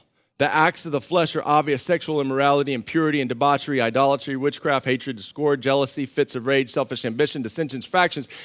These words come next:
and envy, drunkenness, orgies, and the like. I warn you, as I did before, that those who live like this will not inherit the kingdom of God. Can you replace Bing? I need you. I need a diction.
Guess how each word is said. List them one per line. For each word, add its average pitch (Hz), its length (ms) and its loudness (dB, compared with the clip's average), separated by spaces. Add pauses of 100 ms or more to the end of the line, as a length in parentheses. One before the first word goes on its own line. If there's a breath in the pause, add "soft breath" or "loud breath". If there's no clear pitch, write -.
(360 loud breath)
and 135 120 0
envy, 180 360 4
drunkenness, 151 500 0
orgies, 165 420 0
and 143 80 -6
the 135 60 0
like. 147 400 4
I 147 120 4
warn 190 400 2
you, 170 180 2
as 160 200 4
I 160 120 4
did 156 160 0
before, 143 540 2 (260 soft breath)
that 139 220 0
those 185 340 6
who 156 140 0
live 185 260 0
like 151 220 2
this 135 360 -2 (160)
will 139 160 0
not 147 320 4
inherit 139 560 0
the 127 80 -6
kingdom 110 560 -2 (600)
of 113 160 0
God. 107 360 4 (1040)
Can 160 120 -2
you 190 120 -4
replace 120 360 -4
Bing? 110 260 -2
I 110 60 0
need 107 180 -4
you. 98 320 -2
I 110 60 -4
need 113 160 -4
a 95 40 -8
diction. 90 380 -6